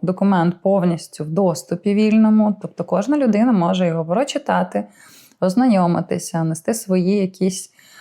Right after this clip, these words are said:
корективи, ідеї. І це все буде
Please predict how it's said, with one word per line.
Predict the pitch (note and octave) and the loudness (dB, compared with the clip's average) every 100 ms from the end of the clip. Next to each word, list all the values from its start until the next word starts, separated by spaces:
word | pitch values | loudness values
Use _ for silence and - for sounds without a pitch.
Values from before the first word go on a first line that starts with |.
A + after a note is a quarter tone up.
| - - _ - | -20 -20 _ -6
корективи, | F#3+ B3+ C#4 - F3+ F3 F#3+ | -2 -2 -2 0 2 2 2
ідеї. | F#3 E3 E3 D#3+ D#3 E3 - _ _ _ _ | 2 2 2 2 0 -4 -8 _ _ _ _
І | - | -10
це | - F#3+ C#4+ | -4 -2 -2
все | C#4+ - F#3 A#3 | -4 -4 -2 -2
буде | F3+ D#3 F3 A3 A#3 | -2 0 0 0 -2